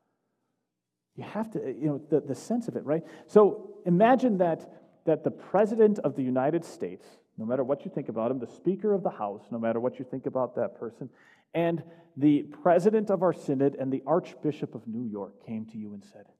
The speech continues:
"Who are you? Are you Martin Luther King Junior?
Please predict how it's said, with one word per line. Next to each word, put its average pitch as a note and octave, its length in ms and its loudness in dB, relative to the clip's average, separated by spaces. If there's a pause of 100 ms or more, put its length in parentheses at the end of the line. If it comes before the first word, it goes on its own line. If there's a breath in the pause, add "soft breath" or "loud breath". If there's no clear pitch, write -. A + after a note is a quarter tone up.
(400)
"Who B3 280 2
are F#3 240 -2
you? G#2+ 260 -4 (840 soft breath)
Are B2+ 100 0
you F#3 140 6
Martin F#3+ 260 6
Luther F3+ 200 6
King F3+ 260 -2
Junior? C#3 420 -4